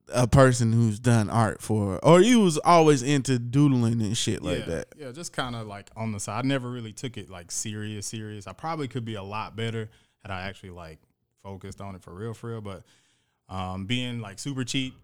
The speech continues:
Speaker 2: and, like,
Speaker 1: <laughs>
Speaker 2: not wanting to spend a lot of money on stuff, that kinda fueled, like I said, the t-shirt stuff. So, um, but once I got into YouTube and Leslie got the press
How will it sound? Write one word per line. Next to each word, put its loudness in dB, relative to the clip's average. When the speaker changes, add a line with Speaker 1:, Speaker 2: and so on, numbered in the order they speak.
Speaker 2:
and, -6
like, 4
Speaker 1:
<laughs> 2
Speaker 2:
not -2
wanting -6
to -8
spend -2
a -10
lot -6
of -8
money -4
on -6
stuff, -8
that -14
kinda -10
fueled, -8
like -16
I -14
said, -14
the -20
t-shirt -12
stuff. -10
So, -10
um, -12
but -10
once -4
I -6
got -12
into -18
YouTube -8
and -14
Leslie -14
got -12
the -20
press -8